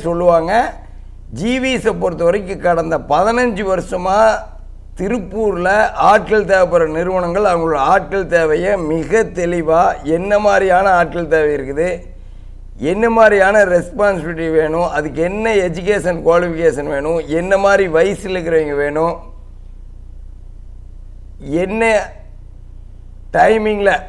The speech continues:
ஒர்க் பண்ணணும், ஆஃபீஸ் டைமிங் என்ன, இந்த மாதிரி எல்லா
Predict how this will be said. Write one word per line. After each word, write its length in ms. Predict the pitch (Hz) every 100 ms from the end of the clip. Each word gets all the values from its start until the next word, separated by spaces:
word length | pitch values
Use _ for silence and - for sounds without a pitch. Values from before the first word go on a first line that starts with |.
| 156
ஒர்க் 220 | 175 147
பண்ணணும், 400 | 170 165 156 160 - 165
ஆஃபீஸ் 340 | 175 175 147 -
டைமிங் 400 | 160 175 165 151
என்ன, 160 | 139 143 165 - - - - - - - - -
இந்த 140 | 170 190 185
மாதிரி 200 | 214 247 185
எல்லா 260 | 208 233